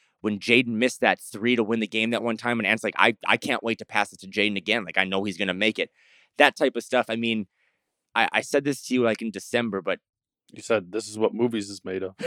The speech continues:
Speaker 1: <laughs> something, yeah, some, something as cliche as that. I just, three years from now, when we're all f-, even more sick and degenerates, but, like, I wonder if we'll look back at this season as, like, that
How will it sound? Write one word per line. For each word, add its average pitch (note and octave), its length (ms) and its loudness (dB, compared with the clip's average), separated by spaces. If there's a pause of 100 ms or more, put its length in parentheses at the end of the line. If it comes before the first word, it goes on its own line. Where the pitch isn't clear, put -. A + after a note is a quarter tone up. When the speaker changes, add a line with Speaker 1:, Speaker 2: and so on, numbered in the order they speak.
Speaker 1:
<laughs> F3 200 -2
something, F3+ 320 0 (300)
yeah, C3+ 140 2
some, E3+ 280 0
something C3 300 0
as G#2 100 -4
cliche A2+ 300 0
as G#2+ 80 2
that. G#2 160 4
I B2+ 80 6
just, C#3+ 180 0 (1500)
three G#3+ 200 4
years G3 340 8
from C3+ 180 4
now, F#2 380 4 (120)
when A2+ 180 0
we're A2+ 140 6
all A#2+ 140 10
f-, - 140 0 (460)
even G#2+ 360 -2 (260)
more A#2+ 360 6
sick - 420 0
and F#2+ 220 -6
degenerates, G2 500 0
but, A2+ 120 -2
like, G2+ 140 0
I - 60 4
wonder D#3 240 6
if F3+ 80 6
we'll E3+ 100 4
look D3 180 2
back C3+ 220 2
at B2+ 100 -12
this A#2+ 140 -2
season G#2+ 480 0
as, F2+ 100 -2
like, F2 200 -4
that G#2+ 200 4